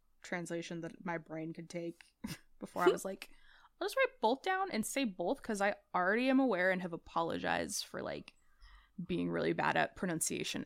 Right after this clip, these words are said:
Speaker 1: anyway. <laughs> But Jiji Shimpo was a daily newspaper founded by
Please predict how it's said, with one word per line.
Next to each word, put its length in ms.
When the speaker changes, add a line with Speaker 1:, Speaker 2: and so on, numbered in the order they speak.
Speaker 1:
anyway. 540
<laughs> 80
But 440
Jiji 300
Shimpo 640
was 720
a 180
daily 300
newspaper 440
founded 600
by 580